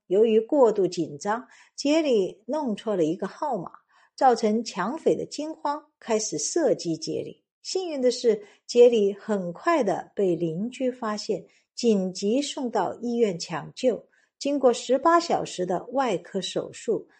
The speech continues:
以及精心的照顾，杰里终于出院了。尽管还有块子弹留在他身上。事情发生六个月之后，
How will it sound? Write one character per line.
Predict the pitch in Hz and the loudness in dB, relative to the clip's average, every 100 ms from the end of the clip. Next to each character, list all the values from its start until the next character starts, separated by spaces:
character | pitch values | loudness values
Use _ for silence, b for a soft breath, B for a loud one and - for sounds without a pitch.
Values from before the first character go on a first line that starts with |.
| b | b
以 | - 226 | -4 -2
及 | 220 226 247 | -2 0 -2
精 | 254 339 349 339 | -2 -6 -6 -6
心 | - 302 | -6 0
的 | 247 | 0
照 | 185 214 175 | 0 -2 -2
顾， | 160 - - _ _ | -4 -8 -10 _ _
杰 | - 208 202 | 2 6 8
里 | 196 160 - _ | 6 2 -2 _
终 | - 302 320 | -2 -2 0
于 | 247 180 | 0 0
出 | 180 - 269 | 0 -2 0
院 | 320 311 214 | 2 0 -2
了。 | 143 - _ b b b | -8 -10 _ b b b
尽 | - 370 | 0 0
管 | 311 208 170 - | 4 4 2 -4
还 | - - | -6 2
有 | 226 190 | 4 4
块 | 156 226 | 2 -2
子 | 214 - 156 - | -4 -4 -6 -4
弹 | 233 254 180 - | -2 -2 -6 -6
留 | 175 165 240 | -2 0 -2
在 | 285 269 | -2 -2
他 | - 156 | -2 -6
身 | - 160 147 | -6 -8 -10
上。 | - - _ b b | -14 -16 _ b b
事 | - - 269 | -10 2 2
情 | 247 190 190 | 4 2 0
发 | 208 247 233 | 0 2 2
生 | 233 214 208 | 2 0 0
六 | 262 349 285 | 4 6 6
个 | 220 | 4
月 | 190 160 | 2 2
之 | 156 160 | -2 -12
后， | 151 165 - | -10 -12 -14